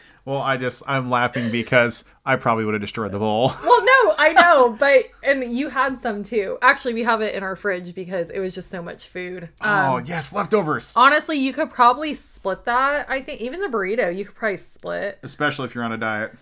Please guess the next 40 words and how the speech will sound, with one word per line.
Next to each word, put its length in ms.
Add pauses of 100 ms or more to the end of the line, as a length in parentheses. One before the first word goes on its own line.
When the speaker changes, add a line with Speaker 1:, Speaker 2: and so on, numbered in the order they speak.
Speaker 2:
Well, 300
yeah. 420
Or 220
if 140
you 120
just 200
don't 240
eat 320 (540)
as 160
much 260
food. 380
Speaker 1:
Right. 260
Speaker 2:
Um, 260
you 100
could 100
probably 200
split 320
it. 280 (440)
But 180
the 100
flavor 460
was 180
really 340
good. 520
Um, 580 (880)
oh, 80
wait. 300 (120)
There 140
were 80
also 300
vegetables 520
in 80
it, 160
like 160
fajita 520 (160)
veggies 640
in 120
Speaker 1:
There 120
Speaker 2:
mine. 100
Speaker 1:
were. 260